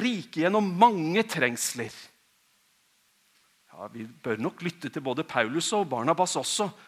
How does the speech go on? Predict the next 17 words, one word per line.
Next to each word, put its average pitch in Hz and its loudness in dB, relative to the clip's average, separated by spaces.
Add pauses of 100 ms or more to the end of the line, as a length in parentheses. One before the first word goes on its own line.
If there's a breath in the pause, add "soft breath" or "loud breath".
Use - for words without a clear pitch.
(440 soft breath)
Og 214 2
Paulus, 214 6
han 240 6
skriver 214 0
i 240 4
annet 196 4
Korinterbrev, 202 0
så 233 -4
skriver 180 -2
han 196 0
det 180 0
at, 190 -2 (320 loud breath)
«Vi 220 2
viser 208 -2
oss - -2 (100)
som 208 2
Guds 226 0